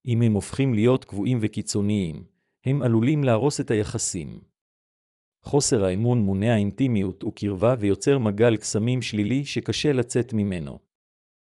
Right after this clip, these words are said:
תחושת בדידות תכופה. אף על פי שלעיתים אנשים זקוקים למרחב משלהם, תחושת בדידות תכופה לצד בין חלקי בת הזוג היא סימן אזהרה. זוגיות אמורה להיות מקור לתמיכה ולחיבור,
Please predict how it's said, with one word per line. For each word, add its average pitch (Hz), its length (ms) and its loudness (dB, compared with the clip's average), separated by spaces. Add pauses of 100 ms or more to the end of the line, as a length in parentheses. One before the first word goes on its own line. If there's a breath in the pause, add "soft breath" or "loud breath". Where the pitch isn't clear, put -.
(280)
תחושת - 500 -2
בדידות 98 540 -4
תכופה. - 420 -4 (1080)
אף 123 220 0
על 98 120 0
פי 135 180 0
שלעיתים 101 580 0
אנשים 107 460 -2
זקוקים 123 480 -4
למרחב 101 500 0
משלהם, 87 580 -4 (380)
תחושת 139 440 -2
בדידות 104 500 -2
תכופה - 380 -2
לצד 117 420 0
בין 113 220 0
חלקי 127 440 -2
בת 120 260 2
הזוג 120 300 -2
היא 120 80 -2
סימן 123 440 -4
אזהרה. 92 520 -2 (1040)
זוגיות 107 560 -2
אמורה 120 360 2
להיות 117 280 2
מקור 123 380 2
לתמיכה 110 580 -2
ולחיבור, 98 720 -4